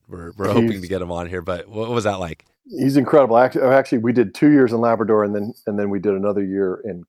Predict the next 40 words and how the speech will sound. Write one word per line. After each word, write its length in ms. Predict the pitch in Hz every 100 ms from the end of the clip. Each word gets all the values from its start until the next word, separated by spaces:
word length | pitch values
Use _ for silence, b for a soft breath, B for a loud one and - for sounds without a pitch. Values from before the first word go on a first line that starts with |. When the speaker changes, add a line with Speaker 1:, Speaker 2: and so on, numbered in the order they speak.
| -
Speaker 2:
Quebec. 360 | 90 95 85 - - - 98
Actually, 260 | - 107 87
I 40 | -
picked 160 | 123 -
him 80 | 101
up 140 | 98
in 160 | 98 98
Maine, 260 | 98 101
and 80 | 90
we 80 | 90
drove 380 | 92 95 95 82 _ _ -
up 140 | -
to 100 | -
the 60 | 90
Bonaventure. 640 | 98 104 98 95 - -
Um, 280 | 123 117 107 - b b b b _
he's 240 | 147 185 180
just 200 | 208 -
a 60 |
really 680 | 113 110 143 160 156 156 165 _ _ _ _ _
cool 600 | - 143 135 127 120 120 -
dude. 300 | 113 120 95
He's 120 | 92
very 220 | 87 113 170
quiet 440 | - 98 104 - _ _ _ _
for 80 | 113
the 60 | 95
most 240 | 107 -
part, 260 | - 101 - _ _
um, 340 | 104 101 98 -
very 220 | 104 107
kind 160 | - 104
of 80 | -
contemplative, 840 | 104 - 120 107 101 - 101 92 _ _ _ _ _ 104
a 40 |
very 320 | 87 127 131
good 160 | 107 104
angler, 420 | 92 92 98 117 _ _ _ _ _ -
just 200 | 127
a 100 | 127